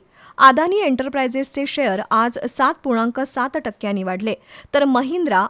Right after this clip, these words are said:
आयशर मोटर्स, भारती एअरटेल, टाटा स्टील या कंपन्यांचे शेअर्स गेल्या वर्षभरातील उच्चांकावर गेले आहेत. आज एका दिवसात शेअर बाजारातील सूचीबद्ध कंपन्यांच्या मार्केट कॅपमध्ये सहा लाख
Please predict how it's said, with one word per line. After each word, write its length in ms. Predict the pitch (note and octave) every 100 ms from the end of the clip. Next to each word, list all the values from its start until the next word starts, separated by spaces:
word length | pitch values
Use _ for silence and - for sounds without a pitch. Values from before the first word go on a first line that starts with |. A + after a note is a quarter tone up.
| A#3+
आयशर 380 | A#3+ B3 D4
मोटर्स, 520 | C#4 G#3+ A#3 A3 F#3+ -
भारती 380 | B3 A3+ A3 C#4
एअरटेल, 460 | A3+ A#3 B3+ G3 G3 B3
टाटा 300 | G#3+ A#3 C#4+
स्टील 320 | - D4+ G3+ -
या 140 | A3 C4+
कंपन्यांचे 680 | C#4 B3+ B3 E4 E4 D#4+ E4+
शेअर्स 400 | B3+ G3 C#4 - - - B3
गेल्या 260 | C#4+ E4 F4+
वर्षभरातील 760 | A#3 B3 E4 D4+ A#3+ A#3 C#4 E4
उच्चांकावर 640 | B3 - C#4 D4 C#4+ C4 A3
गेले 240 | F#3+ F#3
आहेत. 260 | F3+ G3+ G3+ _ _ - - -
आज 240 | B3+ D4+ -
एका 300 | C#4+ D4 G4+ G#4
दिवसात 480 | F4 E4 G#3+ A#3 C#4
शेअर 280 | - C4+ C#4
बाजारातील 540 | B3+ A#3+ A#3 A#3 C#4
सूचीबद्ध 640 | D4+ B3+ - D#4 C#4+ B3 D#4
कंपन्यांच्या 680 | A3+ G3 G#3 A3+ A#3 C4
मार्केट 440 | C4 G3+ G3+ D4+ F4+ -
कॅपमध्ये 560 | G#3+ G#3+ C4 C4 A3 C#4+ - -
सहा 400 | - C4 B3+ E4+
लाख 220 | C4 C#4